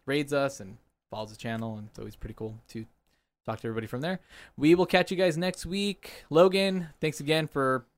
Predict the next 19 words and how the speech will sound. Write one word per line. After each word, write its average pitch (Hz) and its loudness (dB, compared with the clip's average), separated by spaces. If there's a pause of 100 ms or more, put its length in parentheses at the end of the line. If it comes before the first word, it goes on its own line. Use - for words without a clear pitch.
(160)
being 127 -4
part 123 2
of 117 0
the 120 0
show 208 2
and 127 -4
for 110 -4 (800)
coming 123 -4
on 120 -2
here 123 0
and, 107 -2
uh, 110 0
being 110 -2
another 107 -2 (1000)
dark 113 -4
cloud 113 -4
in 110 -6
the 107 -8
sky. 143 -2